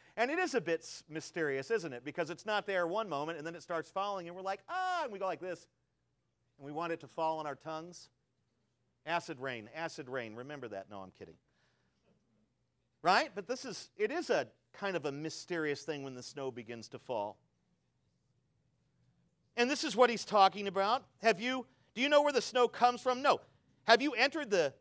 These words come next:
storehouses where I keep snow? No.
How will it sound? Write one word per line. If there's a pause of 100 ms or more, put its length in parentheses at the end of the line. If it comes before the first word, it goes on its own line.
(140)
storehouses
where
I
keep
snow? (720)
No.